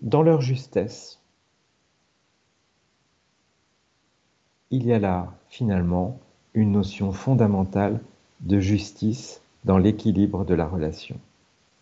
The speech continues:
Autre point que nous propose l'analyse transactionnelle,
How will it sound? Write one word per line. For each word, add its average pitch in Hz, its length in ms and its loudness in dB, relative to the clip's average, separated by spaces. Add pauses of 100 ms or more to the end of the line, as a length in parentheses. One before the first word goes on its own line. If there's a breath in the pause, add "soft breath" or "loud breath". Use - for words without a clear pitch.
(1800 loud breath)
Autre 240 320 4
point 240 380 -2
que - 120 -4
nous 120 140 0
propose 131 640 -2 (160)
l'analyse 104 480 0
transactionnelle, 123 840 2